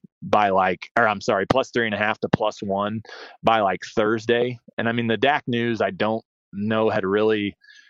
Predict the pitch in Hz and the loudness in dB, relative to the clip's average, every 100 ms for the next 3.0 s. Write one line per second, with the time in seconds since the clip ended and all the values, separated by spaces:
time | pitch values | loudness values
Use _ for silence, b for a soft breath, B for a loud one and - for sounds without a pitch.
0 | B - 127 131 123 135 113 117 110 117 | B -4 2 2 2 0 0 0 2 0
1 | 117 107 101 92 - 107 107 98 104 98 | 0 -2 -2 -2 0 0 0 -2 -6 -4
2 | 110 110 104 95 95 _ - 101 90 85 | -4 0 0 0 -2 _ -6 -4 -2 -6